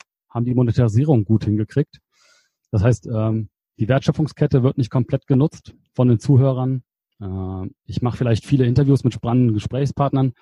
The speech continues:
aber vielleicht gibt's auch kaum Sales durch Empfehlungen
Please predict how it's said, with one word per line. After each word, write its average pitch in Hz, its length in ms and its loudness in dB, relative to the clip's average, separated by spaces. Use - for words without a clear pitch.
aber 113 240 0
vielleicht 117 260 -2
gibt's - 180 -6
auch 107 100 -4
kaum 117 200 2
Sales 139 340 -4
durch 120 240 0
Empfehlungen 156 640 2